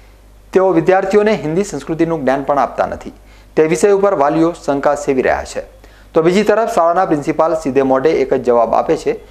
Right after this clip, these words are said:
કે શાળાના ટ્રસ્ટી પારસી છે તો શાળામાં પારસી પ્રાર્થના જ થશે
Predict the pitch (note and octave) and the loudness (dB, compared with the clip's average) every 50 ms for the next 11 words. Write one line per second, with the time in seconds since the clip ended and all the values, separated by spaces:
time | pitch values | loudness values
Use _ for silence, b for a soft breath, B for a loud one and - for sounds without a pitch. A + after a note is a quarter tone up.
0 | B B B B B - E3 D#3 D#3+ E3+ E3 F3 F#3 F#3+ G#3 G#3 G#3 D#3+ D#3 A#2+ | B B B B B -2 0 0 2 2 0 2 2 0 -2 -2 0 -2 -2 -2
1 | - G3+ G3 F#3+ - C3+ C3 - - - E3+ D#3 - F3 F3 F3 F3 D3 - C#3 | -2 -2 -2 0 0 -2 -2 -2 -6 -8 -10 -6 -4 -4 -2 -2 -4 -4 -2 0
2 | C3+ D3+ D#3+ C#3+ G3 A3 - - B B B B B B B B - D3+ D#3+ F3 | 0 0 0 0 0 -2 -2 -4 B B B B B B B B 0 0 0 0
3 | - - A3+ A#3 - E3 D#3 - F3 E3 E3 D#3+ - B2+ A#2+ - - | -2 -2 -2 0 0 0 0 -2 -4 -4 -4 -6 -8 -14 -14 -12 -12